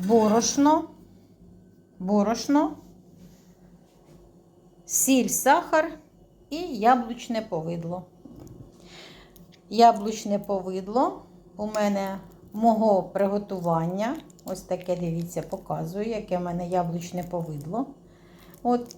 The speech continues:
е, хочу сказати, що, е, яблучне повидло я готовлю, е, тільки з літніх сортів яблук. Не з осінніх, а з літніх, такі як білий налив.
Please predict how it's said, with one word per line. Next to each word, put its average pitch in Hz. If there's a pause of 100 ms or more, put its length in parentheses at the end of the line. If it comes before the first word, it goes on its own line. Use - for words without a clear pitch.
е, 202
хочу 311
сказати, 208
що, 202 (520)
е, 180
яблучне 247
повидло 240
я 220
готовлю, 214 (500)
е, 185
тільки 240
з 190
літніх 226
сортів 208 (220)
яблук. 180 (160)
Не 214
з 208
осінніх, 269
а 185
з 170
літніх, 196
такі 214
як 190
білий 233
налив. 175